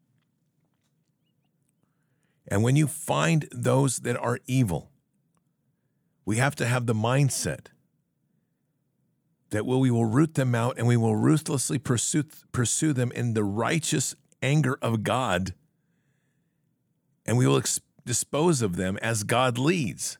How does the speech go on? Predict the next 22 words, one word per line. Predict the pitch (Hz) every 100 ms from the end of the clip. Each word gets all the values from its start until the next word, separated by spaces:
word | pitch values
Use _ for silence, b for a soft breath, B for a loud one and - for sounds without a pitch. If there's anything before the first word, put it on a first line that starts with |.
| -
whether | 113
that's | 120 113 -
behind | 113 101 123 123 85
bars | 98 113 143 139
or | 120
whether | 123 123
it's | 113 -
led | 117 139 123
by | 120
the | 110
hand | 92 117 147 135
of | 98
God | 92 101 113
to | 110
lead | 113 127
your | 110 113
sword | - - 160 127 113
like | 123 113
Joshua | 123 135 - 127 110
did | 123 131
in | 123
Jericho. | 147 170 135 104 76